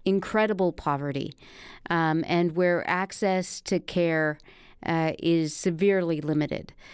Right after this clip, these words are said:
Um, and so clearly there can be advantages in terms of, uh, spreading medical knowledge, uh, especially when there is a, a brain drain in many of these, uh, countries.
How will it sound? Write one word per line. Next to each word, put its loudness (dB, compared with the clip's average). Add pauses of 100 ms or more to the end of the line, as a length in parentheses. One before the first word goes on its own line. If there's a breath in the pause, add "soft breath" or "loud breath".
(240 loud breath)
Um, 2
and 2
so 2
clearly 2
there 2 (340 loud breath)
can 2
be 2
advantages 0
in 2
terms 0
of, -2 (540 loud breath)
uh, 0
spreading 2
medical 0
knowledge, 0
uh, 0
especially -2
when 0
there 2
is 0 (460 loud breath)
a, -2
a 2
brain 2
drain 0
in 2
many 4
of -4
these, -2
uh, -4 (220)
countries. -4